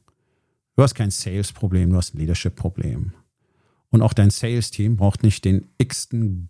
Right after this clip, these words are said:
Guru-Sales-Trainer, die alle die gleiche Scheiße erzählen, sondern dein Sales-Team braucht Kultur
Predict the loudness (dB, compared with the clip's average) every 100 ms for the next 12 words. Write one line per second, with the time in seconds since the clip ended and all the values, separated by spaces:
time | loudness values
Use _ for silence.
0 | _ 8 8 8 6 6 4 0 _ -14
1 | -10 -4 -4 -4 -4 0 4 4 2 -2
2 | -2 0 2 2 4 2 0 0 0 -2
3 | -4 -4 -2 0 2 2 -2 _ _ _
4 | _ _ _ _ _ _ _ 4 6 6
5 | 4 4 0 -4 -4 -4 -4 -2 -2 0
6 | -2 -4 -2 0 0 0 0 2 0